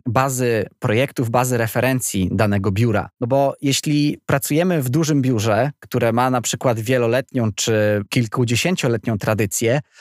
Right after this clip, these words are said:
no to tych projektów zrobionych, zrealizowanych, zbudowanych jest już naprawdę wiele. Także w takim dziale też należy prowadzić jakąś taką bibliotekę tych wszystkich projektów, no i mieć tak naprawdę w głowie, który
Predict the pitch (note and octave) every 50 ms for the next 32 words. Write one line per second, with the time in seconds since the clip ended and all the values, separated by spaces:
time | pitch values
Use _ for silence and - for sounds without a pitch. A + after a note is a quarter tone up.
0 | - - _ _ - C3 - - C#3 - D#3+ D3 - - - - C3+ C3+ D3+ E3
1 | - - - E3 D#3 C#3+ - - - B2+ A#2 A#2+ B2+ A#2+ A#2 B2 C3 C3+ D3 D#3
2 | D#3 C#3 - C3 A2 A2+ A#2+ A#2+ A#2 A#2 G#2+ B2+ A#2+ A2+ B2 B2+ C#3+ C#3 B2 A#2+
3 | B2 B2+ A2+ B2 A2+ A2+ A#2+ B2 C3 B2+ B2 - B2 A#2 - - B2+ - - B2
4 | G#2+ - A#2 G#2+ G2+ - A#2 G#2 A#2 B2+ A#2+ G#2+ G2+ D#2+ D#2 - G2 G2 - A2+
5 | - - B2 - - C3 A#2 G#2+ C3 C3 C3 C3 B2 - B2+ A#2 - - - -
6 | - - - _ _ _ - A#2+ A#2 A#2+ A#2+ A2+ A2 A#2+ A#2 A#2 A2+ A2 G#2 -
7 | - - B2 A#2 G#2+ D3 D#3 D3+ A#2 - A#2 - A2+ - - A#2+ - B2 B2 A#2
8 | B2+ A#2+ A#2 A2+ - G3+ G3+ - C#3+ - B2+ - - - A#2 - - B2+ - -
9 | - B2 A#2 G#2+ F#2+ - - C#3+ D3+ F#3 E3+ - - - C#3 D3 D#3+ D#3+ D#3+ D#3+
10 | E3 - D#3 D3 C3+ E3+ F#3 - - F3 - - D#3+ A#2+ D#3 D#3 D3 C#3+ D3 B2
11 | B2+ B2 C3 C3+ C#3+ C#3 C#3 C#3+ C#3 C3+ C3+ C3+ B2 - _ _ _ _ - -
12 | - - E3+ F#3+ F#3+ F3 D3